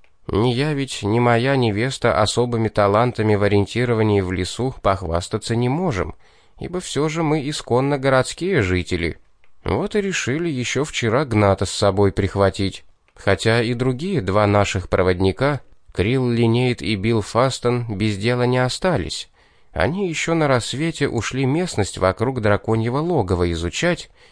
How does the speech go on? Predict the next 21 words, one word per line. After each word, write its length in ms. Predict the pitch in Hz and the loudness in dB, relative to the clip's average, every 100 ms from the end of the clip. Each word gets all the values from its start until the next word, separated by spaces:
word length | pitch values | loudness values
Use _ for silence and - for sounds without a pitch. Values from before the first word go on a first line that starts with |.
| _ - | _ -10
ища 340 | - - 160 | -6 -2 0
наиболее 720 | 175 160 139 107 160 147 147 | 0 0 0 -2 -2 0 0
удобные 600 | 104 117 113 151 123 131 | 0 0 2 0 0 -2
для 160 | 107 104 | 0 -2
подхода 600 | - 98 - 143 156 135 | 0 0 -2 -2 -2 0
подъезда 680 | - 95 90 127 151 131 139 | 0 -2 0 -2 -2 -4 -4
к 80 | |
нему 260 | 131 135 139 | -2 0 -2
пути, 520 | - 160 - 98 - - _ _ - | -4 -6 -4 -6 -6 -14 _ _ -12
чтоб 260 | - 151 | -4 -2
трофеи 460 | - 156 156 214 147 | 2 0 0 0 2
потом 440 | - 90 95 90 | 2 2 2 2
забирать. 580 | 87 85 92 87 82 - _ _ _ _ - _ _ _ _ | 2 2 2 4 2 -2 _ _ _ _ -20 _ _ _ _
Разумеется, 720 | 95 85 85 98 196 214 - | -2 0 0 0 -2 -4 -6
пошли 400 | - 170 - 147 | -2 -2 0 0
мы 140 | 175 165 | 0 0
напрямки, 680 | 165 170 185 - 107 107 - - | -2 -2 -2 -2 -2 -2 -4 -14
через 340 | - 98 110 101 | -8 -2 -2 2
довольно-таки 800 | 101 98 143 175 170 170 170 165 | 2 2 0 -2 -2 -4 -2 2
редкий 420 | 113 120 - 143 | 2 0 -2 -2
лес, 460 | 107 90 85 - | 0 0 -2 -6